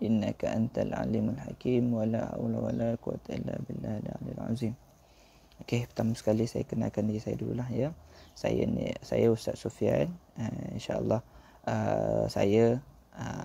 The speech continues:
akan sama-sama, eh, untuk ambil ruang, untuk ambil ruang untuk sama-sama untuk bimbing tuan-tuan dalam tempoh masa kita yang ada ni, iaitu walaupun kita tak dapat tang-, dapat teruskan pengajian kita, kita tangguhkan kelas pengajian kita di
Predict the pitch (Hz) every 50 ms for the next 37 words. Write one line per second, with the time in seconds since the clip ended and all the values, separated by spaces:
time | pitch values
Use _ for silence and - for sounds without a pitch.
0 | - 120 - - - 101 - - 117 117 - - - - 101 101 104 107 107 107
1 | 107 110 127 - - - - - - - - - 107 101 98 98 98 101 101 101
2 | 98 98 98 95 98 101 98 95 - - - - 113 113 - 127 107 - - -
3 | - - _ _ _ _ _ - 107 110 107 101 90 110 107 110 113 113 120 -
4 | - - - _ - 117 - - - - - 117 110 - 80 - 98 110 62 139
5 | 143 127 117 - - - - - 110 110 110 - 120 120 117 117 117 117 117 117
6 | - - 196 - - 208 208 104 104 214 - 110 113 110 - - 117 117 127 147
7 | - - - - - - - - - - - 104 107 110 - 104 107 107 - 104
8 | 107 113 101 107 117 - - 107 101 - 101 - - - 107 104 104 104 104 104
9 | 98 101 104 107 - 110 104 107 107 120 147 147 151 - - - - - 98 -
10 | - 117 113 117 - 107 98 95 - 107 104 - 107 104 - - - - 101 95
11 | - - - - - - 110 104 101 - - - - - - - - - - -
12 | - - - - - - _ - - 101 104 - - - 104 - - 110 101 101
13 | 101 107 101 110 - 104 - - 120 131 127 - - - - - 101 101 104 104
14 | 104 120 120 - 117 113 107 - - 101 107 - - - 113 104 104 104 - -
15 | - - - - - 185 - - - 202 208